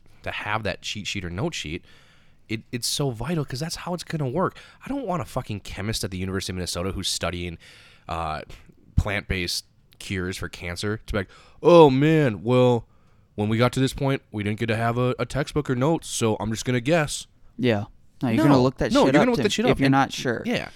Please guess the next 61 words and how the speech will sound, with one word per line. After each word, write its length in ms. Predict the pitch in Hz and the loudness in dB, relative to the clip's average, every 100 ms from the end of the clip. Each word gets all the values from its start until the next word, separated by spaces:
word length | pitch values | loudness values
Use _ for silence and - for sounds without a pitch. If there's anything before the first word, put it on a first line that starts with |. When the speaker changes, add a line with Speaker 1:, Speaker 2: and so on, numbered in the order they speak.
| - - - | -20 -16 -4
Speaker 2:
And 120 | 160 | 0
granted, 240 | 180 185 165 | 2 2 4
there 80 | 175 | 2
are 60 | |
some 240 | - 190 185 | 2 0 0
things 340 | 175 165 151 | 0 0 2
in 100 | 117 | 2
every 240 | 107 131 156 | 2 0 0
subject 500 | 139 123 127 127 - | 0 2 2 0 -2
that, 200 | 107 - | -4 -2
like, 200 | 107 - | -6 -6
if 160 | 110 | -4
you 160 | 127 170 | 2 6
don't 240 | 190 175 | 6 4
m-, 160 | - 107 | 0 -2
know 340 | - 117 117 123 | 0 2 4 4
by 160 | 110 | 2
memory, 560 | 107 107 123 127 147 160 - - - | 2 2 2 2 2 0 -8 -20 -4
you're 120 | 120 | 2
not 220 | 127 104 101 | 4 4 2
gonna 140 | 95 | -2
make 260 | 85 64 - | -2 -4 -6
it. 160 | - - - 156 | -10 -14 -18 -8
Speaker 1:
Exactly. 380 | 143 107 92 | -2 -2 -2
There's 140 | 95 131 | 0 4
Speaker 2:
Like, 60 | - | 6
Speaker 1:
already 200 | 147 120 | 4 2
gonna 100 | 104 | 0
be 100 | 90 | -4
indicators 420 | 85 - 80 76 | -8 -8 -8 0
Speaker 2:
like, 220 | 117 113 | 0 0
Speaker 1:
out 60 | - | -4
there. 80 | 90 | -4
Yeah. 80 | 78 | 2
Speaker 2:
oh, 140 | 131 | 4
yeah. 220 | 104 - - - | 4 0 -4 -8
So, 160 | - 127 | 0 4
I 60 | |
mean, 180 | 127 131 | 6 6
like, 260 | 123 113 - 131 | 4 0 -4 2
obviously 380 | 175 196 170 | 4 4 0
there's 100 | 139 | -4
some 180 | - 135 | 0 0
shit 140 | 131 110 | 0 0
you 100 | 117 | 2
need 260 | 117 120 110 | 4 2 2
to 80 | 110 | -2
know 200 | 104 107 | -2 0
by 120 | 104 | 0
memory. 460 | 104 104 - - - - | -2 -4 -6 -10 -10 0
That's 220 | 135 143 | 0 2
Speaker 1:
Mm-hmm. 40 | |
Speaker 2:
just 180 | 135 117 | -2 -2
a 80 | - | -6
given. 440 | 107 110 101 - - - | -4 -2 -2 -4 -10 4
But 160 | 135 - | 4 4
to 100 | 147 | 4
know 160 | 147 | 6
every 300 | 120 131 147 | 6 4 2
single, 460 | 143 139 131 127 123 | 0 4 4 6 4
like, 300 | 110 104 | 2 -2